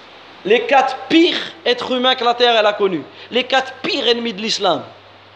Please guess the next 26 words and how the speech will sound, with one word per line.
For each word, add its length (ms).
Les 140
quatre 320
pires 280
ennemis 220
de 100
l'islam. 300
Il 40
y 40
en 60
a 80
eu 80
d'autres, 300
il 20
y 40
en 20
a 80
eu 40
bien 220
d'autres. 280
Mais 160
ces 220
quatre 320
font 140
partie 360
des 160
têtes, 760